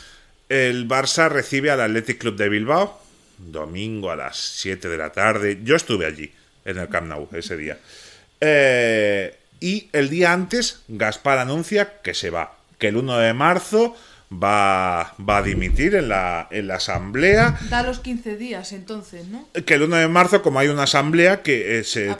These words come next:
Speaker 1: tenía que
Speaker 2: ahí.
Speaker 1: hacer en mayo, pero se adelanta el uno de marzo, entonces que el uno de marzo se va y que le sustituirá a Enric Reina.
Speaker 2: Vale.
Speaker 1: Eh, que ha sido, eh, jefe mío,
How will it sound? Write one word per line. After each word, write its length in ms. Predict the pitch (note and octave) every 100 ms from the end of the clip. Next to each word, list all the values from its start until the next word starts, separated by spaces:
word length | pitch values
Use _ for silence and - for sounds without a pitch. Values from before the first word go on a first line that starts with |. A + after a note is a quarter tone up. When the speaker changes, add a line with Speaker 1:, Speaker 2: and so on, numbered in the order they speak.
| A#2
Speaker 1:
tenía 220 | A#2+ B2
que 60 | C3+
Speaker 2:
ahí. 40 |
Speaker 1:
hacer 280 | B2+ C#3+ C3
en 260 | B2 B2 B2+
mayo, 560 | C3 D3 D#3 F3+ F3+
pero 240 | - C#3 C#3+
se 140 | C#3+
adelanta 460 | A#2+ A2+ A#2+ A#2 G#2
el 80 | G#2+
uno 160 | A#2
de 120 | A2+
marzo, 340 | A#2 B2+ C#3+ E3
entonces 520 | A#2+ A2+ G#2+ G2+ -
que 100 | G#2+
el 80 | G#2+
uno 160 | A#2+
de 120 | A#2 A#2
marzo 480 | C3+ D3 - G3 - - _
se 240 | - B2 G#2+
va 220 | C3+ E3
y 60 |
que 120 | D#3 A#2+
le 100 | G#2+
sustituirá 680 | A2+ A#2 G2+ G#2 G2+ B2+
a 60 | B2
Enric 380 | A2 G2+ A2+ F2
Reina. 440 | F#2+ F2 E2 D2+ - -
Speaker 2:
Vale. 260 | F#3+ F3 D#3 - _ A2+
Speaker 1:
Eh, 640 | G#2 F#2+ F2+ E2+ D#2 C#2+ -
que 100 | A2
ha 140 | A2
sido, 1400 | - A2+ A2 B2 A#2+ A2 G#2 G2+ G2 F#2+ F2+ F2 D2+ - _ _ _ _
eh, 520 | A2 A2 G2 F#2 F2 F2
jefe 360 | - G#2+ - F#2+
mío, 280 | C#3 F#3